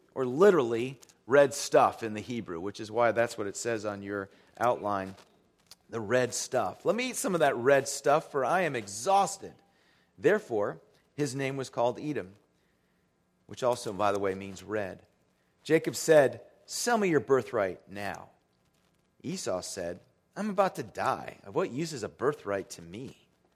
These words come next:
Jacob said, "Swear to me now." So he swore to him and sold his birthright to Jacob.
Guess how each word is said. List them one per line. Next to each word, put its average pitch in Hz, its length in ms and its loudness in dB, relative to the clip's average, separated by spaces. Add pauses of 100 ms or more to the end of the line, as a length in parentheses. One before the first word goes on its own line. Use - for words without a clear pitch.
(600)
Jacob 135 340 0
said, 110 260 -4
"Swear 131 520 0
to 151 180 -10
me 123 160 -10
now." 92 460 -6 (1200)
So 117 160 -4
he 120 60 -2
swore 156 340 -2
to 95 120 -12
him 82 140 -16
and 87 120 -20
sold 107 260 -4
his 113 140 -12
birthright 110 520 -4
to 95 80 -16
Jacob. 117 400 -12